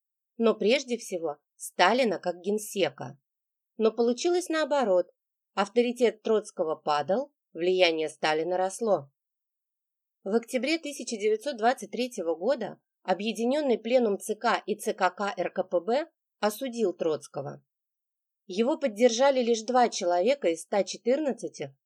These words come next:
участвовавших в заседании. Фактически, ещё до начала борьбы за место лидера в партии Троцкий оказался в одиночестве. Поражение Троцкого было полное. Одно время он хотел опереться на армию,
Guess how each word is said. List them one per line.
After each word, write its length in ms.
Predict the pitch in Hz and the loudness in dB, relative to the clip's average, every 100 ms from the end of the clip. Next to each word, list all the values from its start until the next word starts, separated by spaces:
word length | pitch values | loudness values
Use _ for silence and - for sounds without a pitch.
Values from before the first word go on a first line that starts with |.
| - | -8
участвовавших 880 | 202 202 202 240 240 202 185 190 160 | -6 0 0 0 -2 -2 -4 -10 -8
в 40 | |
заседании. 800 | 175 - 190 175 160 135 143 156 _ _ _ _ _ _ _ - | -10 -8 -4 -2 -2 -6 -10 -16 _ _ _ _ _ _ _ -6
Фактически, 640 | 220 - 311 320 233 - | -6 -2 -4 -2 -8 -6
ещё 260 | 196 190 226 | -6 -2 0
до 120 | 226 | 2
начала 480 | 233 240 254 247 220 | 0 0 2 2 2
борьбы 380 | 220 240 220 202 | 0 0 -2 0
за 180 | 196 | 0
место 320 | 208 214 - 202 | 2 0 -2 -4
лидера 420 | 214 185 175 170 | -4 -2 -2 -2
в 80 | - | -2
партии 640 | 226 302 - 202 139 _ _ _ - | -2 -2 -4 -6 -6 _ _ _ 2
Троцкий 380 | 226 262 - | 4 4 2
оказался 600 | 185 175 185 196 202 220 | 0 2 0 0 -2 -4
в 40 | 190 | -6
одиночестве. 880 | 175 208 202 156 - 135 147 131 - _ _ _ _ - | -2 0 0 0 -4 -14 -14 -14 -14 _ _ _ _ 0
Поражение 560 | 196 208 220 233 208 | 2 2 2 2 2
Троцкого 520 | 208 262 294 - 185 | 2 0 0 0 2
было 260 | 170 202 208 | 2 0 -2
полное. 720 | - 226 202 160 151 147 143 _ _ _ _ _ _ _ _ _ _ _ - | -4 0 0 0 -4 -10 -14 _ _ _ _ _ _ _ _ _ _ _ -2
Одно 340 | 202 185 240 | 0 4 2
время 360 | 214 262 302 185 | 4 0 2 2
он 80 | 175 | 2
хотел 340 | 196 196 247 | -2 0 2
опереться 540 | 233 240 233 226 - | 2 0 0 -2 -2
на 280 | 240 240 240 | -2 0 -2
армию, 400 | 185 160 165 156 | -2 -6 -12 -16